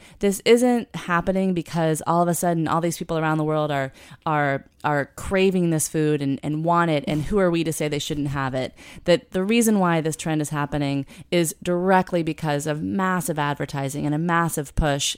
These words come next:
into these markets by our U S based fast food companies. And, and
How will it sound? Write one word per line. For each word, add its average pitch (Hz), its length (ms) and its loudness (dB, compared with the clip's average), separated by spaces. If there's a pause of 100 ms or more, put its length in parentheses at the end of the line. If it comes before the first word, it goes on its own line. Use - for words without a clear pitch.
into 185 240 0
these 156 180 -4
markets 143 600 -4 (300)
by 147 380 4
our 151 300 4
U 156 240 0
S 147 160 0
based 139 300 -8
fast 139 240 -4
food 131 160 -6
companies. 135 520 -4
And, 131 300 -2 (480)
and 156 400 2